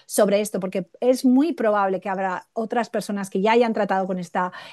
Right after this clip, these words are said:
empresa y, y le van a decir más sobre su experiencia. Y también, si está haciendo búsquedas en Internet, no olvide que hay algunos estafadores que están poniendo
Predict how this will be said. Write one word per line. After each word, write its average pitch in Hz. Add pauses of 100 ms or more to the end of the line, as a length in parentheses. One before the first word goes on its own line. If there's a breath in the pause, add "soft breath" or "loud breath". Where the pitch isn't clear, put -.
empresa 196
y, 180
y 196
le 185
van 180
a 190
decir 180
más 185
sobre 180
su -
experiencia. 185 (440 loud breath)
Y 247 (340)
también, 240
si 226
está 202
haciendo 214
búsquedas 196
en 196
Internet, 180 (260)
no 202
olvide 226
que 196 (300 loud breath)
hay 208
algunos 202
estafadores 196
que -
están 175
poniendo 190